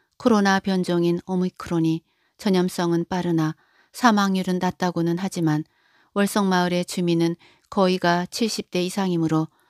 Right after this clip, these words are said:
조금도 방심할 수가 없는 일이다. 그러함에도 정부 방침이 실내에서만 마스크를 쓰고 옥에는 또 마스크라니 월성마을 사람들도 지금까지의 구속에서 벗어나 마치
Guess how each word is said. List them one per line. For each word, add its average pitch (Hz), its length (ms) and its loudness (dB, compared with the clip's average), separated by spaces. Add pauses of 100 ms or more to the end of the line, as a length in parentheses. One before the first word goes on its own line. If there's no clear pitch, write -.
(120)
조금도 180 640 2
방심할 196 480 -2
수가 - 240 -4
없는 175 280 -2
일이다. 156 420 -2 (640)
그러함에도 175 720 0
정부 190 320 -4
방침이 175 580 -2 (360)
실내에서만 196 840 0
마스크를 185 500 -2
쓰고 160 380 -2 (380)
옥에는 185 540 2 (320)
또 202 260 4
마스크라니 165 760 -2 (560)
월성마을 196 580 0
사람들도 180 800 -4 (320)
지금까지의 196 760 0
구속에서 170 680 -2
벗어나 160 520 -2 (440)
마치 180 580 0